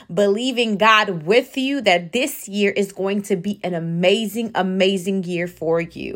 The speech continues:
Okay? So, a little bit of housekeeping. Please, if you are not following us on social media, go ahead and do so right now. That is Purity is Dope Podcast.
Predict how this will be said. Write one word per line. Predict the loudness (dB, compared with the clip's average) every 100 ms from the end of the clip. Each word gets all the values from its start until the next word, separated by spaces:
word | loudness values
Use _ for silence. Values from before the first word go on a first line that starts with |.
| -2
Okay? | 0 2 6 6 6 -2 -12 -16 -12
So, | -4 6 6 6 0 -6 -4 4
a | 6
little | 8 6
bit | 6
of | 2
housekeeping. | 4 2 2 -2 -6 -6 -4 0 0 0 -6
Please, | -6 -2 2 2 0
if | 0
you | 2
are | 2
not | 4 2 2
following | 2 2 2 0 -2
us | -4
on | -4
social | -2 -2 -4
media, | -6 -4 -4 -4 2
go | 4 6
ahead | 4 2
and | 0
do | -2
so | 2 2
right | 4 2 0
now. | -6 -4 -8 -12 -18 -16 2
That | 4 4 0
is | -4 -4
Purity | 2 4 4 2 -4
is | -4 -2
Dope | 2 2 2 4
Podcast. | 6 6 2 2 4 4 2 -2